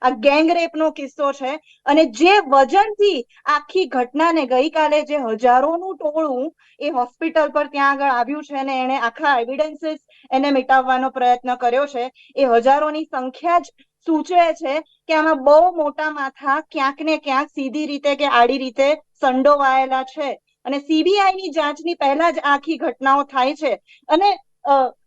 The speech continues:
રમૂજની વાત તો જુઓ કે અત્યારે આપણા,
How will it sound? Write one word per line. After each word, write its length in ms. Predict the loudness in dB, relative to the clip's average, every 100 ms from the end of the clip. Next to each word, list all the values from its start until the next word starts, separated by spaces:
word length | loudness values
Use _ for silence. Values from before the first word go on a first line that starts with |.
| -2
રમૂજની 600 | 2 2 2 -2 -4 -4
વાત 220 | -2 -4 -4
તો 140 | -6
જુઓ 380 | -6 -4 0 0
કે 380 | -2 _ _ -4
અત્યારે 680 | -4 -4 -2 -2 0 -2 -4 _ -6
આપણા, 420 | -4 0 -2 -2